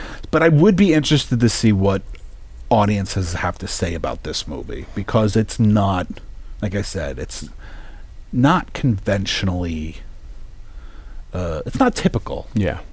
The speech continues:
Speaker 1: Even for the time, I think.
Speaker 2: Yeah.
Speaker 1: Even, like, the script is interesting. It's a little bit meandering.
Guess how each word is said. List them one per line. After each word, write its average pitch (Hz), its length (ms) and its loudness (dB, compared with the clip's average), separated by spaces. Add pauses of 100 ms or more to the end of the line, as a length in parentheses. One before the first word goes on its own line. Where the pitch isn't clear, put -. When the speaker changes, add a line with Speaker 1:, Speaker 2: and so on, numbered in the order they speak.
(180)
Speaker 1:
Even 151 240 4
for 135 180 4
the 104 100 4
time, 95 480 0
I - 140 -4
think. 98 200 2
Speaker 2:
Yeah. 78 180 6
Speaker 1:
Even, 110 280 2
like, 98 200 -2
the 104 80 -2
script - 440 2
is 110 280 2 (840)
interesting. 147 720 6
It's 101 160 0
a 104 60 0
little 131 220 6
bit 113 160 4
meandering. 139 1040 6